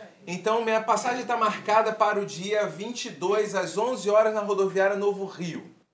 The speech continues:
Se eu não chegar lá nessa hora, o que que acontece? Perco o ônibus. Então, eu tenho pré-requisitos pra atender. Eu vou ter que tá minimamente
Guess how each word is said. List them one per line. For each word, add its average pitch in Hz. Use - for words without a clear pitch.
Se -
eu 226
não 262
chegar 226
lá 196
nessa 190
hora, 202
o 214
que 226
que 220
acontece? 202
Perco 135
o 185
ônibus. -
Então, 202
eu 233
tenho 240
pré-requisitos 233
pra 240
atender. 240
Eu 170
vou 202
ter 220
que 359
tá 214
minimamente 269